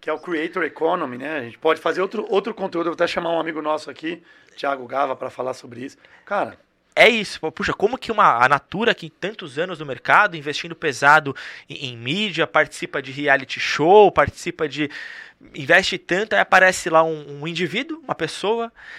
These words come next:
Speaker 2: que tem uma afinidade com a sua audiência, que constrói uma marca que conversa com a, com os interesses,
Speaker 1: Que o
Speaker 2: com as
Speaker 1: Neymar virou
Speaker 2: crenças,
Speaker 1: sócio agora.
Speaker 2: que o Neymar virou sócio e que recebe, que recebe aportes milionários,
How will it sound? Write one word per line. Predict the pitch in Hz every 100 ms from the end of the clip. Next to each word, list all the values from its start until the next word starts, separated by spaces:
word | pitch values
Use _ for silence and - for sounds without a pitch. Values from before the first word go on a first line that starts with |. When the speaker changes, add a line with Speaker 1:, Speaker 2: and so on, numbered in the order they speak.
| - _
Speaker 2:
que | - 165
tem | 180 185
uma | 185 180 165
afinidade | - 190 175 160 165 151 160 - _ _ _
com | 156
a | 147
sua | - 160 147 139 139 135
audiência, | 139 131 139 208 - 190
que | 175
constrói | 180 156 - 190 208
uma | 196
marca | 147 151 156 147
que | 135 - 156 147 135
conversa | 123 190 165 139 226 277 - 262 247 _
com | - 165 151 143 143
a, | 147 139 131 131 - - - - _
com | 139
os | 135
interesses, | 143 135 143 220 214 - 165
Speaker 1:
Que | 170
o |
Speaker 2:
com |
as | 131
Speaker 1:
Neymar | 160
virou | 156 185
Speaker 2:
crenças, | 233 214
Speaker 1:
sócio | 160 160 139
agora. | 120 151 220
Speaker 2:
que | 240
o |
Neymar | 143 143 160
virou | 156 139
sócio | - 156 156 202 220 247 175
e |
que | 147 156
recebe, | 156 - -
que | 156 165
recebe | 165 170 170
aportes | 160 - 160 156 156 135
milionários, | 135 147 165 156 143 165 220